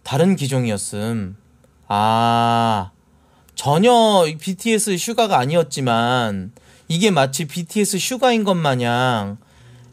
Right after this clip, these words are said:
해가지고 오보를 했구나. 정정은 했겠지?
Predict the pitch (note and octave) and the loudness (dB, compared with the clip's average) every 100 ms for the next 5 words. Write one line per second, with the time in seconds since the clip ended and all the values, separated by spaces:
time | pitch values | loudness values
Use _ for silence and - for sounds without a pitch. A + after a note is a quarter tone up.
0 | _ F3 F#3 F3+ D#3 C#3 A2 B2+ C#3 G#3+ | _ -2 2 2 0 -6 -4 -4 0 0
1 | F#3+ D#3 C3+ A#2+ G#2+ G#2+ A#2+ G#2 F#2+ - | 2 0 -2 -4 -2 0 -2 -4 -6 -14
2 | _ _ _ _ _ - F#3+ B3+ D4 A#3+ | _ _ _ _ _ 0 0 2 2 0
3 | C#3 F#2 A#2 _ _ _ C#4+ - E4+ - | -2 -6 -14 _ _ _ -4 0 -2 0
4 | B3+ F4+ | -4 -4